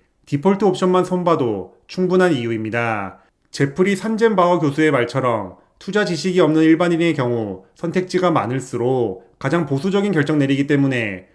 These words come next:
한국인들이 자연스럽게 원리금 보장 상품을 선택한 것입니다. 지금도 크게 달라지지 않았을 것 같은데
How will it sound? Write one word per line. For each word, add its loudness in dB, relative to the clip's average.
한국인들이 0
자연스럽게 -2
원리금 4
보장 -2
상품을 -2
선택한 -2
것입니다. -4
지금도 0
크게 0
달라지지 2
않았을 -2
것 2
같은데 -2